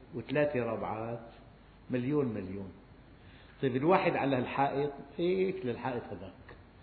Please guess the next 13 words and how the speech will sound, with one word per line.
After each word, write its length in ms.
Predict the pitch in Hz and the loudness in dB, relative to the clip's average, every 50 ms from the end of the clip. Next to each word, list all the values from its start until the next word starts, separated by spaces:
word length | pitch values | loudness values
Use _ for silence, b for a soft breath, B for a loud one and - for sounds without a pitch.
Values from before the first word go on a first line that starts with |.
| - - - - - | -20 -20 -6 0 2
كل 120 | 190 180 | 2 2
ميل 300 | 170 175 170 170 160 143 | 4 4 4 4 4 4
لي 60 | 139 | 2
صفر. 340 | 131 - 131 110 - 107 95 92 - - - - - - - - - - - - - - - - - - - | 2 0 -2 -6 -6 -8 -10 -12 -14 -16 -20 -20 -20 -20 -20 -20 -20 -20 -20 -20 -20 -20 -20 -20 -12 -4 0
شو 120 | 165 151 | 0 2
الرقم 300 | 117 104 98 92 92 90 87 92 | 2 0 -4 -8 -10 -10 -10 -10
هذا؟ 100 | 92 95 - - - - - - - - - - - - - - - - - - - - - - - - - - - - - - - - - - - - - - - - | -12 -12 -14 -16 -18 -20 -20 -20 -20 -20 -20 -20 -20 -20 -20 -20 -20 -20 -20 -20 -20 -20 -20 -20 -20 -20 -20 -20 -20 -20 -20 -20 -20 -20 -20 -20 -20 -20 -20 -12 -6 -2
طيب 160 | 131 127 123 127 127 - - - - - - - - - - - - - - - - | -2 -2 -2 -4 -8 -14 -16 -18 -20 -20 -20 -20 -20 -20 -20 -20 -20 -20 -20 -10 -4
على 160 | 135 139 147 143 | 0 2 4 4
الحائط 460 | 135 - - 190 190 170 170 170 165 | 4 4 6 6 8 6 6 6 8
واحد 440 | 165 170 175 - - 175 170 165 156 - - - - - - | 8 8 8 8 6 4 2 2 0 -2 -6 -10 -12 -6 -4
لآخر 340 | 139 139 - 156 - - 135 | -2 -2 0 0 0 2 2
الجامع، 480 | 123 110 101 101 107 104 101 98 101 | 2 2 2 0 -2 -2 -2 -4 -6